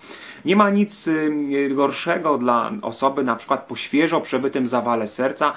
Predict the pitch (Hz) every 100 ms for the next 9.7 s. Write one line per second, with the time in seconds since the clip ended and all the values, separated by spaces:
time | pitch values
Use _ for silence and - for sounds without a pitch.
0 | - - 143 156 147 156 156 147 143 139
1 | 131 135 127 117 117 104 104 107 - -
2 | - - - - - - 131 131 214 233
3 | 196 156 - - 196 165 160 135 131 135
4 | 123 110 104 123 147 147 147 156 151 -
5 | - 135 139 135 170 180 127 117 113 110
6 | 117 - 110 - 110 175 - - - 131
7 | 131 143 196 196 180 185 151 147 135 139
8 | 147 147 147 143 - - 139 139 135 135
9 | 113 - 123 117 107 110